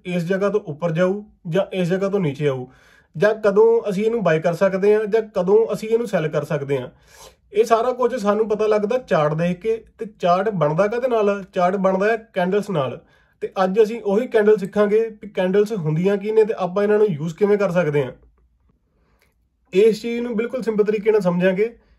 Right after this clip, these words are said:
ਕਿਉਂਕਿ ਚੀਜ਼ ਨੂੰ ਜਿੰਨੀ ਸਿੰਪਲ ਤਰੀਕੇ ਨਾਲ ਸਮਝਿਆ ਜਾਵੇ ਤੇ ਸਮਝਾਇਆ ਜਾਵੇ,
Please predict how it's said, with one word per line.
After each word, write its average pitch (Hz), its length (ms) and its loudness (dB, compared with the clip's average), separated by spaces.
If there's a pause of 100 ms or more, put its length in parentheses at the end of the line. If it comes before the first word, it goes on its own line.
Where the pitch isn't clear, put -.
(280)
ਕਿਉਂਕਿ 214 180 -6
ਚੀਜ਼ 202 340 -4
ਨੂੰ 220 160 -2
ਜਿੰਨੀ 175 280 -2
ਸਿੰਪਲ 208 320 2
ਤਰੀਕੇ 208 300 0
ਨਾਲ 214 120 4
ਸਮਝਿਆ 202 420 0
ਜਾਵੇ 202 300 2
ਤੇ 208 120 -2
ਸਮਝਾਇਆ 196 420 0
ਜਾਵੇ, 175 360 -4